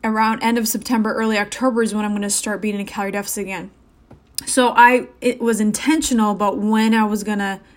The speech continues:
take my diet break and when I was gonna, the, when's the deadline, when am I gonna start cutting again or get back on my program again. But this is super, super important.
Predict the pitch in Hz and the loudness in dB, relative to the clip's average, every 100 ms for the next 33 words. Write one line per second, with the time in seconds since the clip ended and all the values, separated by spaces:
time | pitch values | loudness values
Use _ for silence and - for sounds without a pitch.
0 | - 254 254 262 240 247 226 240 247 220 | -8 -2 0 2 2 0 0 0 -2 -2
1 | 208 202 196 196 190 175 202 202 180 190 | -4 -4 -6 -8 -10 -10 -6 -6 -6 -6
2 | 180 233 233 226 208 190 190 180 190 - | -2 0 0 -2 -4 -6 -8 -10 -10 -14
3 | - - - - 240 233 226 - - - | -20 -20 -10 -4 2 4 2 0 -14 -4
4 | 247 247 233 226 226 220 220 214 - 202 | 0 0 0 0 2 2 2 0 -4 -8
5 | 196 190 180 - - - 202 202 185 185 | -6 -6 -8 -8 -14 -10 -6 -4 -4 -6
6 | 175 170 247 247 240 233 226 214 214 208 | -8 -4 0 2 2 2 2 2 0 -2
7 | - - - - - _ _ _ 220 247 | -8 -20 -20 -20 -20 _ _ _ -2 2
8 | 294 302 381 - 277 269 269 269 - 233 | 2 2 0 2 2 4 4 2 2 -2
9 | 226 220 202 - 202 - | 0 -2 -2 -6 -6 -8